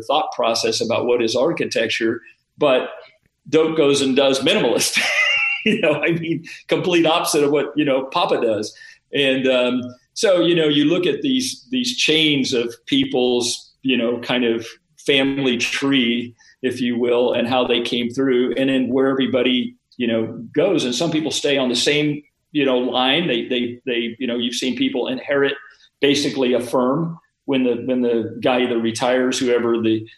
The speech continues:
the, the name on the door was retires, they pick that up and they just continue on the same way. And other people do something very different. And then there's a whole generation like you, you, Jim, of guys who have come up really on the construction end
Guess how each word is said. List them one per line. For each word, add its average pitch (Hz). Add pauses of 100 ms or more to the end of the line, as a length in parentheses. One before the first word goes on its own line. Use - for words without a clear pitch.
(360)
the, 120
the 113
name 131
on 127
the 113
door 127
was 120
retires, 123
they 117
pick -
that 120
up -
and 123
they 131
just 139
continue 127
on 127 (280)
the 143
same 175
way. 131
And 120
other 131
people 120
do 117
something 117
very 117
different. 127
And 123
then 131
there's 120
a 123
whole 127
generation 127
like 120
you, 143
you, 151
Jim, 131
of 110
guys 127
who 123
have 113
come 123
up 123
really 131
on 120
the 110
construction 139
end 123